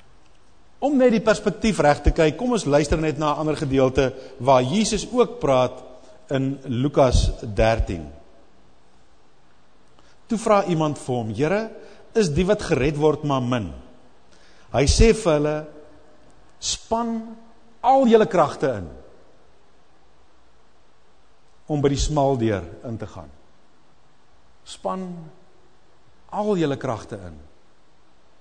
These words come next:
om by die smal deur in te gaan." Een Engelse vertaling het hom daar gesê,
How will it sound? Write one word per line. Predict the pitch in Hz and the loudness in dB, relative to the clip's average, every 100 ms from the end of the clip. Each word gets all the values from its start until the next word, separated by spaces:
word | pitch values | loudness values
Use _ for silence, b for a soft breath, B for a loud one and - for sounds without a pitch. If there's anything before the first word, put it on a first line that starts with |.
| - - - - - - - - - | -20 -20 -20 -20 -20 -20 -20 -20 -14
om | 135 131 | -6 -2
by | 131 | -2
die | 123 | -4
smal | - 147 127 123 | -6 -2 0 0
deur | 113 110 | -2 -4
in | 110 | -4
te | 104 | -10
gaan." | 104 101 87 | -12 -12 -10
Een | 147 151 | -8 -6
Engelse | 170 165 170 | -6 -6 -6
vertaling | 156 165 156 156 151 | -6 -2 -2 -2 -4
het | 139 | -8
hom | 143 | -4
daar | 139 | -4
gesê, | 131 131 139 131 120 | -4 -10 -8 -8 -8